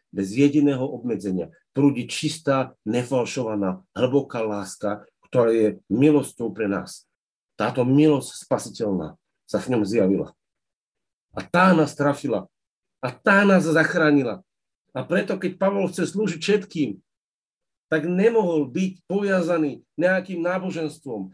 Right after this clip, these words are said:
nejakými inými vecami. On proste musel v tej nefalšovanej láske vedieť, kto je. A na základe tohto uvedomenia aj robil veci.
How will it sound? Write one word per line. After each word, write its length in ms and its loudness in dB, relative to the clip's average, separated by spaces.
nejakými 880 4
inými 400 2
vecami. 480 0
On 160 0
proste 400 -6
musel 240 2
v 80 -8
tej 160 0
nefalšovanej 640 -2
láske 340 -8
vedieť, 560 0
kto 160 2
je. 160 0
A 80 -
na 80 2
základe 320 -4
tohto 320 -4
uvedomenia 480 -2
aj 160 -6
robil 320 -4
veci. 240 -6